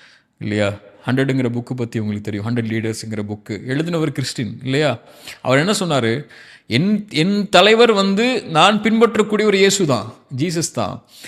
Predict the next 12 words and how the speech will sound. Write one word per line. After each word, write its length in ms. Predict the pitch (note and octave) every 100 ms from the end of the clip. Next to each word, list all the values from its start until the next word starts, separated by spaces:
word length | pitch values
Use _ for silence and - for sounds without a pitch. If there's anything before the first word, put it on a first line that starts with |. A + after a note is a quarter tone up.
| - - -
ஆனா 280 | E3 A#3
ஜீசஸை 600 | A3+ D#3+ B3 C#4 C4+ C4 A3
வந்து 240 | A3 A#3
நான் 120 | G#3+
எல்லா 340 | E3+ F#3+ A#3+ B3
இடத்துலையும் 540 | A#3 G#3+ A3+ A#3+ G#3+
ஃபிட் 160 | A3 G#3
பண்ணி 180 | G#3+
பார்க்க 300 | E3+ F3 F3
முடியாது. 600 | E3+ D#3+ E3 A2+ G2 B2 _
ஒரு 160 | - B2
குடும்பத்திலேயோ, 720 | D3+ E3 D3+ C#3+ B2 A2+ A#2+